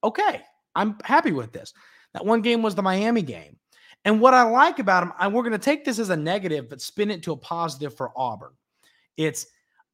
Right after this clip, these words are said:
I don't think he had the best game plan for Miami. He was, wasn't rushing a ton of guys, and A and M's secondary was getting a bit exposed. Now, to be fair, they hadn't played a Power Five team yet. I don't think that they knew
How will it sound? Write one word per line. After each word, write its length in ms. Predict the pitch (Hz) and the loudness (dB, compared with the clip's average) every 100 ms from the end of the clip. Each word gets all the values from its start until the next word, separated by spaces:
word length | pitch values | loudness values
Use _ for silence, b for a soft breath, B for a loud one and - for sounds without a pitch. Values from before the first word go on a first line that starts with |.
| _ | _
I 140 | - 226 | 2 4
don't 160 | 262 | 4
think 160 | 262 196 | 0 -2
he 80 | 214 | 0
had 140 | 202 | -2
the 60 | 160 | -2
best 240 | 180 165 | -4 -4
game 220 | 180 175 | -6 -6
plan 240 | 156 147 131 | -6 -8 -6
for 140 | 135 | -6
Miami. 480 | 127 123 107 64 _ _ _ _ _ _ | -6 -8 -10 -14 _ _ _ _ _ _
He 240 | - 170 | -6 -4
was, 260 | 143 120 120 | -4 -8 -2
wasn't 380 | 160 208 226 | 0 2 0
rushing 320 | 196 190 185 165 | 0 -2 -2 -6
a 40 | |
ton 160 | 175 160 | -4 -2
of 60 | |
guys, 480 | 147 135 123 123 120 - | 0 0 -2 -6 -10 -10
and 140 | 139 | -10
A 220 | 135 156 | -6 -4
and 100 | 160 | -2
M's 420 | 151 135 135 127 - | -4 -6 -6 -8 -12
secondary 540 | - - 165 165 139 120 | -10 -6 -6 -6 -6 -8
was 160 | 110 | -8
getting 200 | 117 127 | -10 -10
a 40 | 113 | -10
bit 140 | 117 | -10
exposed. 440 | 110 - 175 131 - b b | -10 -4 -2 -2 -6 b b
Now, 140 | 190 | -2
to 200 | 190 285 | 4 4
be 140 | 302 294 | 6 4
fair, 500 | 294 320 277 208 - b b b | 4 4 4 0 -6 b b b
they 140 | 170 | 2
hadn't 260 | 269 285 240 | 4 4 4
played 200 | 233 233 | 4 4
a 20 | |
Power 220 | 196 185 | 8 6
Five 240 | 170 175 170 | 8 4 4
team 260 | 247 240 | 0 2
yet. 240 | 190 165 - - | 4 2 0 4
I 140 | 208 | 6
don't 180 | 240 170 | 6 0
think 180 | 208 170 | -6 -2
that 180 | 175 151 139 | -4 -6 -6
they 160 | 156 | -4
knew 680 | 151 156 196 285 233 117 | 0 2 6 6 4 -2